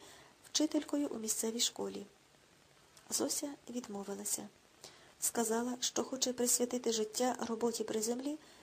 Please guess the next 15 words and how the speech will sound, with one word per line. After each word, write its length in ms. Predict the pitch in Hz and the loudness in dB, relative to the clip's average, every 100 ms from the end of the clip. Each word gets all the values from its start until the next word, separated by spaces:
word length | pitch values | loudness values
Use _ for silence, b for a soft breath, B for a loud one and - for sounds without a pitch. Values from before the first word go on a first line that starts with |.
| B - | B -4
і 60 | 233 | -2
вихованню 520 | 214 220 233 285 285 | 0 0 0 -2 -2
майбутніх 480 | 240 214 220 233 226 | -2 -2 -2 -4 -4
дітей. 400 | 233 208 202 214 - - - - - - | -4 -4 -8 -10 -18 -20 -20 -20 -20 -10
Вона 200 | 220 262 | -6 -2
вже 180 | 302 254 | 2 4
вагітна, 500 | 262 220 214 - 208 B B B B B | 4 2 -2 -2 -8 B B B B B
а 100 | 226 | -2
тому 240 | 226 233 233 | 0 0 2
навряд 340 | 226 269 320 | 0 0 2
чи 140 | - 208 | 2 2
змогла 360 | - 208 269 | 0 -2 -2
б 20 | 311 | -2
продуктивно 720 | - 214 202 - 269 285 277 | 0 0 0 -2 -2 -4 -6
працювати. 760 | 226 226 233 214 202 - | -6 -4 -4 -2 -6 -8